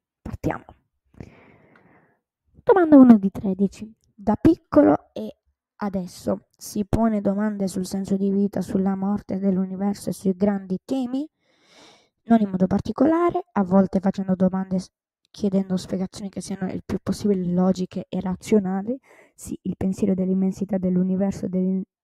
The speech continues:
dell'ineluttabilità della morte li provono angoscia e a volte paura.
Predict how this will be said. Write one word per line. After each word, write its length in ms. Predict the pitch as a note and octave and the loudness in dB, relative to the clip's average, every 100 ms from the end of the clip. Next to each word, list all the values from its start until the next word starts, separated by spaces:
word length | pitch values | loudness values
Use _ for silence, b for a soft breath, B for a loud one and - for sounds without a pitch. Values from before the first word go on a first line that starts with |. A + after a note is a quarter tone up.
| _ | _
dell'ineluttabilità 2000 | _ _ - F3+ F3 F3+ B3 C#4+ B3 A3 G#3+ G#3 _ - F#3 F#3 F#3 F3+ F3 - G3+ B B B - | _ _ -14 -10 -8 -6 -2 0 0 2 0 -2 _ -10 -8 -4 -4 -2 -4 -4 -6 B B B -4
della 300 | G3 F3+ F3 | -2 0 -4
morte 400 | F#3+ A#3 - D4+ | 0 0 0 -6
li 140 | C#4 | -6
provono 320 | - F#3 F#3 | -6 -4 -4
angoscia 500 | A3 A3 - - - | -6 -12 -20 -20 -10
e 40 | B3 | -8
a 40 | |
volte 300 | F3 E3+ B3 | -6 -8 -8
paura. 420 | C4 D#4 D#4 F#3 | -4 0 0 -2